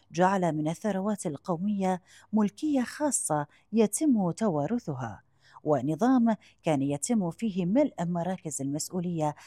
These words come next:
على أساس الولاء العشائري أولا، ومن ثم كوسيلة لوضع اليد على الثروات القومية. نظام أثر فيه الافتراس قصير المدى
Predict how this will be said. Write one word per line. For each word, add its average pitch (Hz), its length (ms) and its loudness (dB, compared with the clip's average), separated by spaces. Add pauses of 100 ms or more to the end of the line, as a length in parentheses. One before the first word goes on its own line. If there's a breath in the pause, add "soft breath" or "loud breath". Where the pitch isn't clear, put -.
(160 loud breath)
على 160 320 0
أساس 277 440 -2
الولاء 202 460 0
العشائري 208 920 -4
أولا، 240 500 0 (340 loud breath)
ومن 254 260 6
ثم 165 420 0 (340 loud breath)
كوسيلة 220 640 2
لوضع 151 420 -2
اليد 190 400 0 (280 soft breath)
على 269 180 4
الثروات 170 540 -4
القومية. 139 760 0 (420)
نظام 170 540 0 (360 loud breath)
أثر 160 400 0
فيه 185 380 -4
الافتراس 220 920 -2
قصير 254 460 -2
المدى 139 440 -2